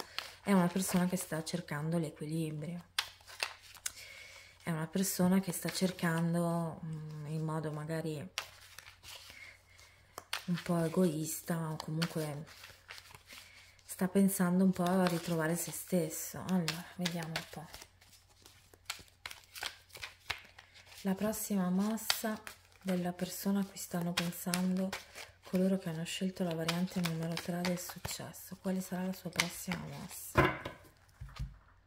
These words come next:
Voi non avete intenzione di fare assolutamente niente. Asso di pentacoli e tre di bastoni. Vediamo un po' la prossima mossa di questa persona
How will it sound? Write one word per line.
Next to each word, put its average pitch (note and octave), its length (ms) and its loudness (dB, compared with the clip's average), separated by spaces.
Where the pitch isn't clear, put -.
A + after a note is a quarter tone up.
Voi G#3+ 160 0
non A#3 80 2
avete E3 220 2
intenzione D#3+ 420 -2
di D#3 80 -4
fare D3+ 180 -4
assolutamente D#3+ 640 -8
niente. D3+ 540 -10
Asso G3 320 2
di F3 160 0
pentacoli G3+ 840 -4
e G#3+ 200 -6
tre E3+ 240 0
di E3 120 -2
bastoni. D#3 840 -8
Vediamo C3+ 360 -10
un - 160 -14
po' - 140 -12
la - 220 -14
prossima - 560 -8
mossa - 520 -10
di D3 120 -10
questa - 380 -10
persona C#3+ 880 -10